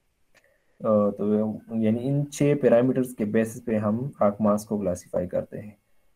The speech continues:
तो पहला है uniaxial compressive strength of the rock material, यूसीएस हम मालूम करते हैं। जब हम rock, अम, किसी रॉक strata के लिए हम आरएमआर कैलकुलेशन करते हैं, तो उसके samples लेते हैं और उस samples का हम यूसीएस मालूम करते हैं।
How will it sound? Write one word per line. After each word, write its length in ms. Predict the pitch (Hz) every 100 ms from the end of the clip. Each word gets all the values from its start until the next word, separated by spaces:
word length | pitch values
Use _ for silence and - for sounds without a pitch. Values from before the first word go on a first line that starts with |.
| _ _
तो 60 | -
पहला 260 | 117 117 117
है 220 | 123 120
uniaxial 560 | 113 110 113 123 123
compressive 440 | 120 107 113 110 110
strength 340 | - - 107
of 120 | 107
the 100 | 87
rock 160 | 90 87
material, 420 | - 90 92 92
यूसीएस 460 | 107 117 135 135 -
हम 140 | 107
मालूम 300 | 101 92 95
करते 320 | 95 101 -
हैं। 120 | 101 98
जब 180 | 98
हम 180 | 95 95
rock, 280 | 95 98 98 _ _ _ _
अम, 400 | 107 104 208 208 214
किसी 340 | 208 - 104
रॉक 440 | 104 85 98 101 95
strata 340 | - 101 107
के 160 | 104 107
लिए 120 | 104
हम 160 | 101 98
आरएमआर 340 | 95 101 107
कैलकुलेशन 520 | 104 101 104 104 107
करते 320 | 104 107 -
हैं, 220 | 117 110 143 _ _ _ _ _
तो 120 | -
उसके 280 | 120 120 -
samples 840 | 117 110 117 - _ _ - 135
लेते 320 | 131 131 135 135
हैं 160 | 139
और 180 | 135 113
उस 100 | 107
samples 360 | 110 110 113 113
का 140 | 107
हम 200 | 104 107
यूसीएस 400 | 101 - 107 107
मालूम 300 | 92 90 90
करते 300 | 90 - -
हैं। 180 | 95